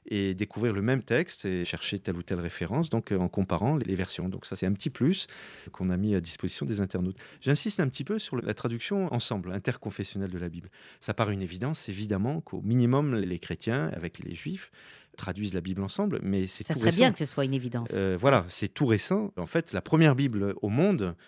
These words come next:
Speaker 1: qui a été traduite ensemble, eh bien, c'est la Tob, justement, dont on est fier de, d'avoir participé au chantier, d'en être l'éditeur avec les éditions du Cerf.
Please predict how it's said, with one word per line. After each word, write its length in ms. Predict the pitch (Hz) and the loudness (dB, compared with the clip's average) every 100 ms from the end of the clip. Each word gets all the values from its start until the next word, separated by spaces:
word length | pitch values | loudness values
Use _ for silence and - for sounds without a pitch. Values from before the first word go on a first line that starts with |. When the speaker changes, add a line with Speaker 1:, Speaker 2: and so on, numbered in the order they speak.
| - _ - | -20 _ -4
Speaker 1:
qui 100 | 98 | 0
a 40 | |
été 200 | 95 98 | 2 0
traduite 400 | - 95 117 120 | 0 0 0 0
ensemble, 680 | 117 - 131 196 208 123 - | 0 2 4 4 4 2 0
eh 80 | 98 | 0
bien, 160 | 98 135 | 2 2
c'est 160 | - | 2
la 100 | 82 | -2
Tob, 240 | - 170 180 | 0 0 0
justement, 500 | 95 - 85 147 220 | -6 -6 -2 0 0
dont 180 | 92 - | -2 -4
on 120 | 87 | -4
est 40 | |
fier 240 | 82 - 104 | -2 0 0
de, 140 | 90 | -2
d'avoir 300 | 85 85 87 | -4 -6 -6
participé 480 | - - - 107 98 | -10 -8 -8 -6 -6
au 160 | 90 85 | -6 -8
chantier, 420 | - 80 170 214 | -8 -4 -2 0
d'en 140 | 92 | 2
être 240 | 92 - 85 | 0 -2 -6
l'éditeur 400 | 82 80 - 170 | -6 -4 -2 0
avec 240 | 92 - | -2 -4
les 120 | 90 | -4
éditions 300 | 87 82 - | -4 -4 -8
du 100 | 85 | -10
Cerf. 360 | - - - | -6 -6 -8